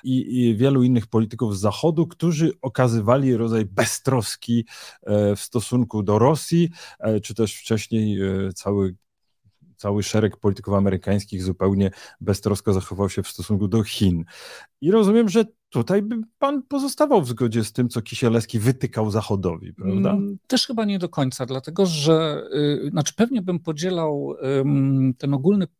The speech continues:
Speaker 2: pogląd, y, ym, Kisielewskiego, który uważał się za realistę,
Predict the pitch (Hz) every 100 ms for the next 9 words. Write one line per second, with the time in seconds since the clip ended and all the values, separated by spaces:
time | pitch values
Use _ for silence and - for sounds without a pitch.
0 | _ 143 147 139 127 123 - - 123 120
1 | 120 131 123 120 120 120 120 - - -
2 | - - 139 135 - 110 101 110 156 -
3 | - 135 139 143 151 143 - 127 127 135
4 | 156 147 110 - - 92 117